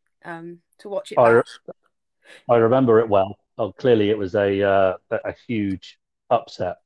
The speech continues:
Speaker 2: in the, uh, in the League Cup.
Speaker 1: <laughs>
Speaker 2: Um, but, um, is it, is it Joe Bryan who scored the opener as well?
Speaker 1: Yeah. And, um,
Speaker 2: Yeah, with a honking left foot effort. Um,
Speaker 1: Yeah.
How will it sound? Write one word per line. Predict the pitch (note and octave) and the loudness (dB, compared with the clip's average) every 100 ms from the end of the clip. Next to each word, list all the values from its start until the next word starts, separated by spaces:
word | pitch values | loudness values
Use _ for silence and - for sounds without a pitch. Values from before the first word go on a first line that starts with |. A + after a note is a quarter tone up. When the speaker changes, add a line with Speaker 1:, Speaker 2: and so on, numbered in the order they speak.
| _ | _
Speaker 2:
in | A2 F#2+ | -10 -8
the, | F#2 F#2 F2+ | -6 -4 -2
uh, | F2+ | -2
in | - G2 | -4 -4
the | F2+ | -2
League | F#2 F2+ - | -4 -6 -2
Cup. | F2+ D#4+ D#4 - - - - | -2 -2 -4 -12 -20 -16 -6
Speaker 1:
<laughs> | G#4 - - | -6 -6 -16
Speaker 2:
Um, | F#2 F#2 F2+ F2+ _ _ _ _ _ _ - | -14 -12 -14 -14 _ _ _ _ _ _ 0
but, | A2+ - - | 0 2 2
um, | A#2+ A2+ A2+ A#2 _ _ _ _ _ _ _ | 4 4 2 -2 _ _ _ _ _ _ _
is | - A#2 | -4 -4
it, | C#3+ | -2
is | A#2+ | -2
it | D3 | -2
Joe | D3+ D#3 | 0 0
Bryan | C3+ E3 D3+ A#2 | 0 0 0 0
who | |
scored | G2 - A#2 | -4 -2 -2
the | A#2 | 0
opener | B2+ - F#2+ F#2 | -2 -2 -4 -4
as | F#2+ | -2
well? | A#2 G#2 F#2 _ _ _ _ _ - | -2 -2 -4 _ _ _ _ _ -14
Speaker 1:
Yeah. | G3 F#3 F#3 _ _ _ _ | -10 -10 -12 _ _ _ _
And, | A3 G#3+ G#3+ | -16 -16 -14
um, | G3+ G#2 G2+ | -10 -10 -8
Speaker 2:
Yeah, | F#2+ - | -8 -8
with | G#2+ G2 | -6 -2
a | F#3+ _ - _ _ - | -2 _ -20 _ _ 0
honking | C3+ B2 G#2+ | 0 0 0
left | G#2 A2 - | 2 0 -2
foot | - G#2+ | -6 -4
effort. | G#2+ - G#2 - _ - | -4 -6 -12 -12 _ -8
Um, | F#2+ G2 F#2+ F#2+ _ _ _ _ _ | -4 -2 -2 -8 _ _ _ _ _
Speaker 1:
Yeah. | G2+ F#2+ F#2 | -20 -20 -20